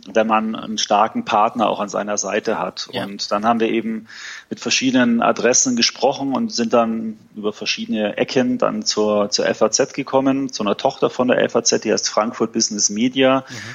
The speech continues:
Speaker 1: ist ein, ein Fachverlag, ähm, aus dem Hause der F A Z und, ähm, die hatten sich zu dem Zeitpunkt gerade überlegt, ähm, das Thema, ähm, ich sag mal, Fin-, Finanzprodukte,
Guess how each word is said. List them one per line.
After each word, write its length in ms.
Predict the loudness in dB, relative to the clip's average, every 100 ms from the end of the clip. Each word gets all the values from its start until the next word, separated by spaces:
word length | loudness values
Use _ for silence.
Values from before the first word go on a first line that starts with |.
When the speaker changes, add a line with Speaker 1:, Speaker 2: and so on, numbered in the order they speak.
| -6
Speaker 1:
ist 100 | -2
ein, 240 | -2 -2 -4
ein 140 | -4
Fachverlag, 800 | -2 -4 0 0 4 4 4 0 -16 -16 -16 -18 -2
ähm, 540 | 0 0 -2 -8 -10 -10
aus 200 | -4 -2
dem 140 | -2 2
Hause 220 | 2 4
der 100 | 2
F 120 | 4
A 80 | 2
Z 300 | 4 2 2
und, 400 | -2 -4 -4 -4 2
ähm, 400 | 2 2 0 -2
die 160 | 2
hatten 200 | 2 2
sich 180 | -2 -2
zu 120 | -2
dem 200 | -2 -2
Zeitpunkt 440 | 2 2 2 -2 0
gerade 260 | 2 2
überlegt, 580 | 2 0 0 0 -2 -6
ähm, 380 | -2 -2 -4 -4
das 200 | 0 0
Thema, 560 | 0 -2 2 2 2 0 -12 -20 -20 -20 -4
ähm, 400 | 0 0 -2 -4
ich 60 | -2
sag 180 | -2 -2
mal, 140 | -4
Fin-, 340 | -2 -4 -4
Finanzprodukte, 1400 | -6 0 2 2 0 -2 0 0 -2 2 4 6 4 -2